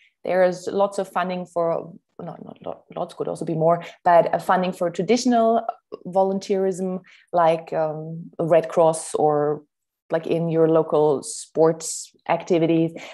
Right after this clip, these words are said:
But there is also volunteer work to done, to be done in the digital sphere.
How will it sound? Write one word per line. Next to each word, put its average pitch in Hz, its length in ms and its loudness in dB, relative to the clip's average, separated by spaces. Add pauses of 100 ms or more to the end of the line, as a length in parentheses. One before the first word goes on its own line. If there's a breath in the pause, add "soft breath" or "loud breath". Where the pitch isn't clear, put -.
(120 loud breath)
But 196 180 6 (200)
there 214 200 8
is 214 100 6
also 202 600 6 (160 loud breath)
volunteer 233 380 4
work 233 240 4
to 247 80 0
done, 233 360 4
to 269 80 -4
be 226 100 -2
done 226 200 4
in 220 120 0
the 214 40 -2
digital 220 360 -2
sphere. 185 440 -6